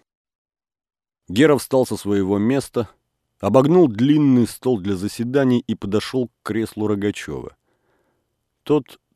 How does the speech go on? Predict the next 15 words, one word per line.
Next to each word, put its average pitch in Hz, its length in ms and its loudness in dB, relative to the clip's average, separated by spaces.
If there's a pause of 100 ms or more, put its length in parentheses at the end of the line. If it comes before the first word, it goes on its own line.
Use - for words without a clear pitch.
ткнул 123 340 -2
пальцем 104 540 -2
в 76 80 -10
монитор. 92 520 -4 (920)
«На 156 200 4
вот, 160 140 6
почитай, 151 520 2
что 107 240 2
обо 104 180 2
мне 117 240 2
всякая 110 400 0
шваль 110 520 0
в 87 120 -6
интернете 107 600 -2
пишет». - 520 -18